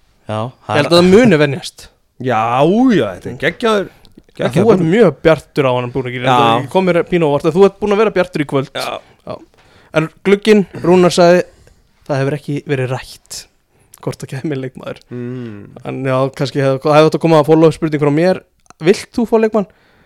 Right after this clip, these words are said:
Speaker 2: Ég er ekki viss um hann hefði sagt já, en svarið hefði átt að vera já allavega.
Speaker 3: Já.
Speaker 2: Með bara, ég finnst það svo skýrt.
Speaker 3: Já,
Speaker 2: Það
Speaker 3: já.
Speaker 2: vantar eitthvað þarna.
Speaker 3: Mm, já.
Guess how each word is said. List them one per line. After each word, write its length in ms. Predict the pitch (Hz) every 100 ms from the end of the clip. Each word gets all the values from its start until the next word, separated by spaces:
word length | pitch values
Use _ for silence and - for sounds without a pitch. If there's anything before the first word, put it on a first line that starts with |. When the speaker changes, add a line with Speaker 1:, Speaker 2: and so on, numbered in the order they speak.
| _ _ _ _
Speaker 2:
Ég 120 | 147 156
er 80 |
ekki 120 | 165 185
viss 80 |
um 80 | 180
hann 80 | 160
hefði 160 | 185 202
sagt 200 | 196 202
já, 80 | 202
en 180 | - 151
svarið 240 | 175 180 175
hefði 160 | 208 196
átt 80 | 180
að 60 | 170
vera 240 | 202 147
já 100 | 135
allavega. 340 | 123 - - - _
Speaker 3:
Já. 140 | - 113 107
Speaker 2:
Með 240 | 160 151 143
bara, 220 | 151 156
ég 160 | 160 170
finnst 180 | 185
það 80 | 180
svo 100 | 170
skýrt. 680 | - - 208 - - _ -
Speaker 3:
Já, 160 | - 117
Speaker 2:
Það 180 | 110
Speaker 3:
já. 60 | 160
Speaker 2:
vantar 320 | 170 143 143
eitthvað 220 | 123 135 107
þarna. 240 | - 104
Speaker 3:
Mm, 180 | 101 101 _ _ _
já. 160 | -